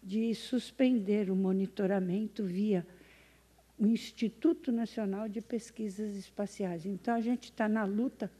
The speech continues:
pra essa reversão e eu tenho certeza que vamos conseguir. Mas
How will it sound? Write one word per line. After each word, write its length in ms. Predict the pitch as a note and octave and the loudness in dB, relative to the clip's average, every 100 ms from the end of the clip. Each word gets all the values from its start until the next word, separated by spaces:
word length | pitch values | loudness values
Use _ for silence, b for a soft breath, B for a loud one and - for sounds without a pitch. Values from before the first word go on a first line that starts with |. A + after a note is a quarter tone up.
| B B B - | B B B -4
pra 200 | G3+ F#3+ | 2 4
essa 320 | G3 G3+ - | 4 2 0
reversão 640 | F3+ G3 F3+ F3+ - A#3+ B3 | 2 2 2 0 0 2 2
e 60 | |
eu 60 | A#3 | 2
tenho 260 | - A3+ | 2 0
certeza 600 | A3+ A#3 A#3 A#3 A3 G#3+ | 2 2 0 2 2 2
que 140 | A3 G#3+ | -2 -2
vamos 340 | G3 G#3 G#3 | 0 2 0
conseguir. 520 | - A#3+ - A#3+ G3+ | 0 0 0 0 2
Mas 280 | G3 G#3 G3+ | 4 2 0